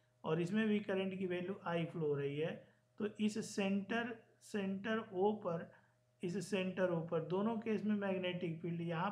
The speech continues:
पर मैग्नेटिक फील्ड बी वन है और यहाँ पर मैग्नेटिक फील्ड बी टू है, तो number of turns के टर्म में B one upon B two की value नहीं है। Ratio of magnetic field in the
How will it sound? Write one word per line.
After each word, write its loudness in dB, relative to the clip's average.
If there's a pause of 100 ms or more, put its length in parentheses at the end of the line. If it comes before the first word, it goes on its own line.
पर -2
मैग्नेटिक -2
फील्ड -4 (100)
बी -2
वन 4
है -4 (400)
और 2
यहाँ 4
पर 0
मैग्नेटिक -2
फील्ड -2
बी 0
टू 0
है, 0 (520)
तो 0
number 4
of 6 (120)
turns 2
के 2
टर्म 0
में 0
B 0
one 6
upon 2
B 2
two 0
की -4
value 2
नहीं 0
है। -2
Ratio -2
of -2
magnetic -4
field -2
in -4
the 0